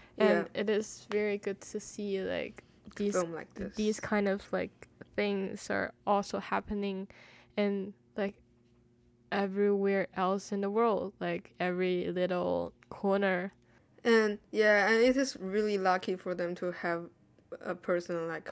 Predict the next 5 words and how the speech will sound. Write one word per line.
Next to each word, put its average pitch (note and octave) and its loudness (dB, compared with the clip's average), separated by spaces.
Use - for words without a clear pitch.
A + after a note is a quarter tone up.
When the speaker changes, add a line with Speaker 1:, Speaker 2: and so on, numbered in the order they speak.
Speaker 2:
Pavan E3 -4
to E3+ -8
support F3+ -4
them, F3 -4
like, D#3+ -4